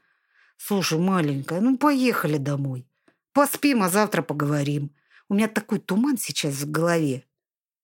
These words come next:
И правда, голова невероятно сильно кружится, как будто даже сильнее, чем еще пять минут назад. Тело наливается тяжестью, и я едва держусь на ногах.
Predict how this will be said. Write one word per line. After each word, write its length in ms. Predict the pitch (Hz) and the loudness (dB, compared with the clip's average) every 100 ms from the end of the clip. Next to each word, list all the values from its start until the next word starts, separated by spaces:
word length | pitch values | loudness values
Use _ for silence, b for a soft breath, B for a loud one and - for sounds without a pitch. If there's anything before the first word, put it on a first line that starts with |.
| _ - | _ -4
И 100 | 247 | -2
правда, 440 | 208 170 139 151 | 2 2 0 -2
голова 400 | 165 220 269 320 | 0 2 2 2
невероятно 640 | 226 196 233 254 302 285 | 2 2 2 2 0 0
сильно 320 | 277 - 262 247 | -2 -2 -2 -2
кружится, 640 | 220 220 208 151 - - | -4 -2 -2 -4 -8 -4
как 240 | 202 202 | -2 0
будто 240 | 214 - 240 | -2 0 0
даже 260 | 247 240 | 2 0
сильнее, 400 | 226 247 254 262 | 0 0 2 0
чем 220 | - 233 | 0 0
еще 260 | 220 214 233 | 0 -2 -2
пять 280 | 220 214 214 | 0 0 0
минут 280 | 202 190 202 | 0 -2 -2
назад. 400 | 196 175 139 147 _ _ _ _ _ _ _ _ | -2 0 -4 -6 _ _ _ _ _ _ _ _
Тело 440 | - 202 190 180 - | -2 2 2 0 -2
наливается 720 | 190 180 185 190 185 - 190 | -2 0 2 2 2 0 -4
тяжестью, 880 | 165 269 302 254 165 - - 135 143 B B B B | -2 0 0 0 -2 -6 -8 -8 -10 B B B B
и 80 | 208 | 0
я 180 | 220 | 2
едва 480 | 262 240 220 240 294 | 2 2 0 2 2
держусь 560 | 226 208 190 226 262 - | 2 0 0 0 -2 -2
на 100 | 202 | 0
ногах. 680 | 208 220 208 180 123 - | 0 0 0 -2 -2 -6